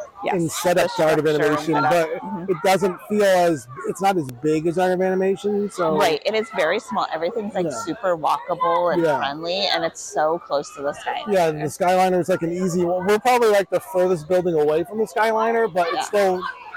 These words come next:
Speaker 2: you know, it's like a five-minute walk.
Speaker 1: It's all right there. It's pretty phenomenal. I'm excited about it.
Speaker 2: But, and then as you can hear, there's more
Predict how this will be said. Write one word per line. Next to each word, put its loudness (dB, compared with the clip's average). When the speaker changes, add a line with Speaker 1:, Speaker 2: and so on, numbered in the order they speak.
Speaker 2:
you -2
know, -2
it's -4
like 0
a 0
five-minute 2
walk. 0
Speaker 1:
It's -6
all 4
right 0
there. 2
It's 0
pretty -2
phenomenal. -2
I'm 0
excited -4
about 2
it. -2
Speaker 2:
But, -4
and -2
then 0
as 2
you -2
can 0
hear, 4
there's -4
more 0